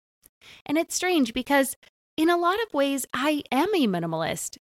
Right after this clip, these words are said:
I've traveled the world with only a carry-on suitcase, even with a child in tow.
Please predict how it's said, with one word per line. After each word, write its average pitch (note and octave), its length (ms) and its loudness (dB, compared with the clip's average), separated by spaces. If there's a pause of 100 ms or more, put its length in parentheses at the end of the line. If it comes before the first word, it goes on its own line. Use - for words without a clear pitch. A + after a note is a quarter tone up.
I've G#3 220 0
traveled A3 460 0
the A3+ 80 2
world B3 320 2
with C4 140 -4
only A#3+ 340 -2
a - 80 -4
carry-on G3 500 -2
suitcase, - 560 -6 (360)
even D#4 480 0
with A#3 360 -2
a - 60 -6
child F3 340 -2
in F3 140 -4
tow. A3 380 2